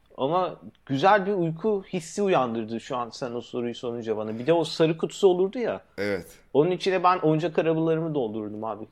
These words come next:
Speaker 1: Tabii Nesquik bittikten sonra, Nesquik varken içine oyuncak <laughs> arabalarımı atmazdım da. <laughs>
Speaker 2: Be-, ben ş-, şeyi hatırlıyorum abi. Yani Nesquik dendiği anda aklıma gelen şöyle bir anı var abi. Bana orta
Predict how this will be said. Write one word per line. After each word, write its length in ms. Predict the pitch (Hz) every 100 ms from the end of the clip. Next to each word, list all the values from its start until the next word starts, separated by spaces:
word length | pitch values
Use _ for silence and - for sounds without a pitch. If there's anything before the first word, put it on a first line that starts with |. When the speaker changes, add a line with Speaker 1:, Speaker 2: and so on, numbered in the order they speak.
| -
Speaker 1:
Tabii 260 | 135 127
Nesquik 760 | 131 127 - 160 143 - - _ -
bittikten 480 | - - - 147 147
sonra, 260 | - 113
Nesquik 520 | 120 127 - 147 135
varken 320 | 151 139 139 139
içine 260 | 131 151
oyuncak 380 | 135 135 135 -
<laughs> 0 |
arabalarımı 500 | 165 139 135 131 139
atmazdım 500 | 135 - 143 135 214
da. 180 | 120 135 - 262
<laughs> 100 | - - - - - - - 117 -
Speaker 2:
Be-, 100 | 90 - 104 80 90 - _
ben 380 | 98 95 170 214
ş-, 220 | - - - -
şeyi 300 | - 131 180
hatırlıyorum 640 | 147 - 76 71 73 73
abi. 240 | 69 58 80
Yani 120 | 95 - - -
Nesquik 480 | 156 208 - - -
dendiği 360 | 127 156 170
anda 180 | 120 117
aklıma 440 | - 139 - 165 180 - -
gelen 220 | 95 117 165
şöyle 320 | - 160 127
bir 60 |
anı 200 | 117 110
var 120 | 71 62
abi. 220 | 55 64 - - - _ 65 80 - _
Bana 540 | 87 82 123 180 233 - _
orta 600 | 107 107 107 - - 185